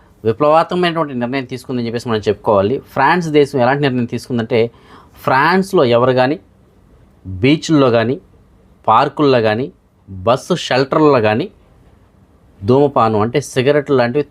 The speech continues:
తాగకూడదు అని చెప్పేసి చాలా స్ట్రిక్ట్గా ఆదేశాలు అయితే కనుక జారీ చేశారు అక్కడ. దానివల్ల ప్రధాన కారణం ఏంటంటే ఈ విధంగా ఇలాంటి పబ్లిక్ ప్లేసెస్లో ధూమపానం చేసిన-,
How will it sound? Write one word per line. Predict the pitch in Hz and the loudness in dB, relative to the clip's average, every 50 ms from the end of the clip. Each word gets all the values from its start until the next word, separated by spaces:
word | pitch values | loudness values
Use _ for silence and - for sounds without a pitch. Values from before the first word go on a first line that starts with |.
| _ _ - | _ _ 0
తాగకూడదు | 113 113 123 127 135 135 - _ - 131 131 139 135 139 131 147 151 143 | 0 2 2 0 0 -4 -6 _ -2 0 2 2 2 2 4 4 4 4
అని | 131 120 | 2 0
చెప్పేసి | 123 117 131 131 - - 123 113 117 - _ _ _ _ _ _ _ _ _ _ _ _ - - - 107 | -2 -2 -2 -4 -2 -2 -4 -4 -4 -8 _ _ _ _ _ _ _ _ _ _ _ _ -20 -6 0 2
చాలా | 110 107 | 2 2
స్ట్రిక్ట్గా | - - - 156 151 - - 202 185 185 160 131 - - _ _ _ _ _ _ _ _ _ _ _ - | 0 0 -2 -2 -2 0 0 2 4 4 4 2 0 -4 _ _ _ _ _ _ _ _ _ _ _ -2
ఆదేశాలు | 110 117 123 131 127 - 127 113 | 0 0 2 0 0 0 0 0
అయితే | 110 101 107 | 0 0 0
కనుక | 120 139 | -2 -2
జారీ | 127 107 113 110 107 104 - 104 | 0 2 2 0 0 0 -4 -6
చేశారు | 92 - - 87 82 | -8 -6 -8 -10 -10
అక్కడ. | 78 - 80 - _ _ _ _ _ _ _ _ _ _ _ _ _ _ - - - - - - - - - 107 | -12 -14 -18 -20 _ _ _ _ _ _ _ _ _ _ _ _ _ _ -20 -20 -20 -20 -20 -20 -20 -12 -6 -2
దానివల్ల | 101 101 110 113 139 143 | 0 0 2 2 2 2
ప్రధాన | - 123 123 139 160 165 | 2 2 2 2 2 0
కారణం | 156 - 135 135 139 147 | 0 0 0 0 2 0
ఏంటంటే | 143 131 135 131 123 127 113 120 131 | -2 -2 -2 -4 -2 -2 0 0 -2
ఈ | 135 107 101 113 135 151 | -4 -6 -8 -4 -4 -2
విధంగా | 156 160 156 151 147 147 147 | -2 -2 -2 -2 0 0 0
ఇలాంటి | 131 110 - 131 151 165 170 160 | 0 0 0 -2 -2 -2 -2 -2
పబ్లిక్ | 156 143 127 135 143 - - | -2 -2 -2 -2 -4 -4 -2
ప్లేసెస్లో | 135 131 123 123 120 - - 131 120 | -2 -2 -2 -2 -4 -4 -4 -4 -4
ధూమపానం | 110 117 117 127 123 127 120 117 | -2 0 -2 0 0 0 -2 -2
చేసిన-, | 110 104 113 107 101 117 110 | 0 0 0 0 0 -2 -6